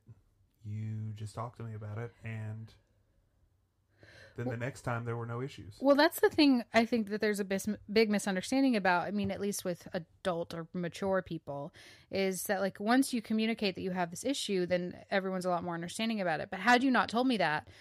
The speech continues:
Speaker 2: and had you pretended like that you didn't suffer from anything,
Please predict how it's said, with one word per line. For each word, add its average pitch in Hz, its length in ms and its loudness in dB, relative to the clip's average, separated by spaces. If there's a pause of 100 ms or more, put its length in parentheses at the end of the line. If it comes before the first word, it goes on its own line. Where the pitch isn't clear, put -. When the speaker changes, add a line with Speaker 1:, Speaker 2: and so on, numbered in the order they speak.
(280)
Speaker 2:
and 214 140 -2
had 220 200 6
you 226 140 2
pretended 226 440 2
like 202 140 4
that 180 180 2 (200)
you 202 180 0
didn't 226 260 4
suffer 190 280 0
from 180 220 -2
anything, 170 540 -6